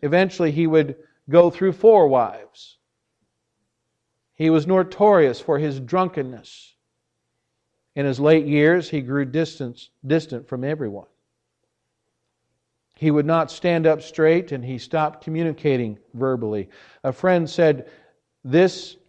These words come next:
about him, "Every hour was filled with the pain of being truly lost and alone."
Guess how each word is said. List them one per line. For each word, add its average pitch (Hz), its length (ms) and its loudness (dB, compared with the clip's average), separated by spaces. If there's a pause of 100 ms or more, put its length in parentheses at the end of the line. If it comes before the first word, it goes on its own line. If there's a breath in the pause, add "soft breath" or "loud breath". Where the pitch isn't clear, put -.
(340)
about 143 340 2
him, 147 280 -2
"Every 170 380 2
hour 156 320 2
was 147 260 -2
filled 175 360 0
with 151 140 -6
the 131 80 -8
pain 165 400 -4
of 123 160 -4
being 139 300 -4
truly 170 560 -2
lost 147 720 -8 (360)
and 143 140 -10
alone." 117 400 -8